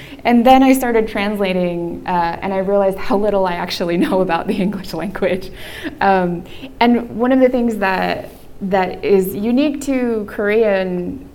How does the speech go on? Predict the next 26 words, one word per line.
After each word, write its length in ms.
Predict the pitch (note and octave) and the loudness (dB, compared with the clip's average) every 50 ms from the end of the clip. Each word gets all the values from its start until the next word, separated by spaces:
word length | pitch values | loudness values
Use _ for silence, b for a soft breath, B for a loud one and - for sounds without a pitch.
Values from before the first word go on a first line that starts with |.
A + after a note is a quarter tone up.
| - - - - - - | -20 -20 -20 -20 -10 -4
is 140 | - A3 G#3 | -2 -2 0
that 200 | F#3+ G#3+ G3+ G#3 | 0 0 0 2
there 100 | A3 A3 | 2 2
is 100 | A3 G#3+ | 2 2
no 100 | A3 G#3+ | 0 -4
punctuation. 1040 | G#3 - - G#3 G3+ - - F#3+ F#3 E3+ F3+ F3+ - B3 C4 C#4 D#4 E4 E4 - B B B B B B B B B - - | -4 -6 -6 -6 -6 -6 -6 -6 -4 -4 -6 -6 -6 -4 -4 -4 -4 -6 -8 -10 B B B B B B B B B -8 -4
Uh, 180 | F#3+ F#3+ F#3+ | -2 -2 0
the 140 | F3+ F#3+ G3+ | 0 0 0
structure 960 | F#3+ G3 - - A#3+ B3 A#3+ - - - A3+ G3+ F#3+ F#3 F3+ F3+ F#3 G3 - - - - - - - - - - | -2 -2 -6 -8 -8 -8 -8 -8 -6 -2 0 0 2 2 0 -2 -4 -8 -12 -18 -20 -20 -20 -20 -20 -16 -6 -2
of 460 | G3+ G3 F#3+ F#3 F#3 F#3 F#3 - - | 0 2 2 2 2 0 -4 -4 -4
the 80 | G3 G3 | -4 -4
sentence 760 | G3 - G#3 G3 G3+ G3 - G3 F3+ F3 E3+ E3+ E3+ - - - | -4 -4 -4 -2 -2 -4 -4 -4 -6 -6 -6 -8 -12 -14 -10 -6
indicates 520 | G3+ G3+ F#3+ F#3+ G3 - F#3 F3+ F3 - - | -4 -2 -2 -2 -2 -4 -4 -4 -4 -4 -4
where 340 | F3 E3+ E3+ E3 E3 E3 | -2 -2 -2 -2 -2 -4
it 160 | - - D#3 - | -4 -6 -6 -6
ends. 320 | D#3+ E3 D3+ D3 D3 - | -6 -6 -6 -8 -10 -6
So 100 | - F#3+ | -2 -2
if 140 | F#3+ F3+ F#3 | -2 0 0
you 100 | G#3+ G#3 | 0 2
look 480 | G3+ G3+ G#3 G#3 G#3 G#3 - - - - - | 2 4 2 2 0 -4 -8 -12 -14 -10 -4
at 500 | - F3+ F3 F3 E3+ - - - - - - - - - - - - - - | -2 -2 0 -2 -4 -6 -10 -16 -18 -18 -20 -20 -20 -20 -20 -20 -20 -18 -8
the, 600 | F3 F3 F#3 F3+ F3 F3 F3 E3+ E3+ E3+ - - - - - - - - | -2 0 2 2 2 2 0 -2 -2 -4 -8 -12 -14 -18 -20 -20 -8 -4
like, 140 | - F#3+ F3+ | -2 0 2
a 80 | F#3+ F3+ | 0 0
Korean 400 | - - F#3+ F#3 F3+ F3 E3+ E3+ | 0 -2 -2 0 -2 -2 -4 -6
text, 420 | - F3+ E3+ E3 - - - | -4 -4 -6 -6 -6 -12 -20